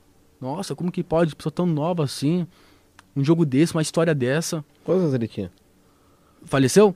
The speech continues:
Speaker 1: Ele faleceu com vinte e sete anos.
Speaker 2: Tá.
Speaker 1: Vinte e sete anos. E ele, é,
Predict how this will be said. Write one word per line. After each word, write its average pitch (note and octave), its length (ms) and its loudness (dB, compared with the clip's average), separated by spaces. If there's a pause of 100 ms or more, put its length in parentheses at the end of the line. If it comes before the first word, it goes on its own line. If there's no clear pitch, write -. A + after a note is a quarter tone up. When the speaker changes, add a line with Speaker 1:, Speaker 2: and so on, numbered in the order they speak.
(120)
Speaker 1:
Ele C3+ 100 0
faleceu C#3 280 -4
com C#3+ 80 -8
vinte E3 120 -6
e - 40 -14
sete F3 180 -4
anos. A2 280 -4
Speaker 2:
Tá. G2 140 -10 (460)
Speaker 1:
Vinte A#2+ 160 -4
e - 20 -18
sete C3+ 220 -4
anos. A#2+ 160 -4
E G2+ 40 -6
ele, A#2 480 -6
é, G#2+ 540 -6